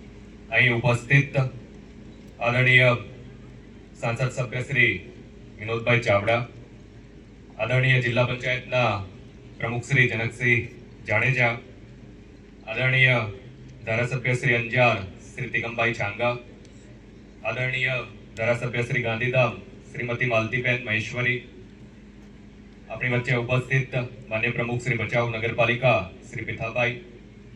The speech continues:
માન્ય પ્રમુખ શ્રી તાલુકા પંચાયત, ઉપસ્થિત તમામ સામાજિક અગ્રણીઓ, વિવિધ સંસ્થામાંથી અને વિવિધ સમાજમાંથી પધારેલા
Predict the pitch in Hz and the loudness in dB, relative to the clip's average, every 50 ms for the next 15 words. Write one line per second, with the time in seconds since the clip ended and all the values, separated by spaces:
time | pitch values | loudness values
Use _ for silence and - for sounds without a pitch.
0 | - - - - - 110 110 117 113 113 117 117 120 120 117 - 139 120 120 117 | -20 -20 -16 -8 -4 -4 -2 -2 -2 -2 -2 -2 -2 -4 -4 -2 2 2 2 2
1 | 113 110 107 113 113 120 117 120 117 - - 120 120 120 117 117 - - - - | 2 0 0 0 0 -2 -2 -2 -4 -2 2 4 6 6 4 4 0 -8 -16 -14
2 | - - 117 120 - 135 135 127 - - 147 147 147 - - 139 113 - - - | -10 -8 -8 -6 -4 -2 -4 -4 -2 0 0 0 0 0 -4 -6 -8 -8 -12 -18
3 | - - - 120 117 127 135 135 131 123 123 - - - - - - - 120 117 | -20 -18 -14 -10 -6 -4 -4 -4 -2 -4 -6 -6 -8 -10 -18 -14 -10 -6 -2 2
4 | 123 123 123 131 131 120 113 104 110 117 120 123 123 123 120 120 117 - - - | 4 4 6 4 4 0 0 -2 0 0 2 2 2 2 0 -2 -4 -6 -10 -16
5 | - - - - 110 113 123 131 127 - 139 127 123 - - 123 120 120 120 117 | -18 -18 -14 -10 -6 -4 -2 -2 -2 -2 -4 -4 -4 0 0 0 2 2 2 2
6 | 120 135 127 117 90 92 - - - - - - - - - - 95 98 110 107 | 4 2 2 2 0 -4 -8 -12 -18 -18 -18 -20 -20 -16 -10 -8 -8 -8 -6 -4
7 | 120 127 131 127 - - - - - - 110 120 123 120 123 120 120 120 123 120 | 0 0 0 0 -2 -8 -16 -14 -10 -4 0 0 0 0 0 -2 -2 -2 -4 -6
8 | 113 110 110 110 117 117 117 123 123 117 104 - | -6 -4 -4 -4 -4 -4 -4 -2 -2 -2 -4 -6